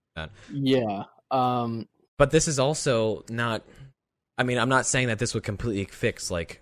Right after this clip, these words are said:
Speaker 1: you know, gu-, the quote-unquote gun problem where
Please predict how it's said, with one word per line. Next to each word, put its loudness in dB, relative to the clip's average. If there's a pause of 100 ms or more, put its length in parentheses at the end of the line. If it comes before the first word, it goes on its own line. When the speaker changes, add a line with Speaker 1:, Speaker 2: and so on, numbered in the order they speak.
(120)
Speaker 1:
you -20
know, -10 (220)
gu-, -4 (640)
the -4 (160)
quote-unquote -4
gun -2
problem -4
where -6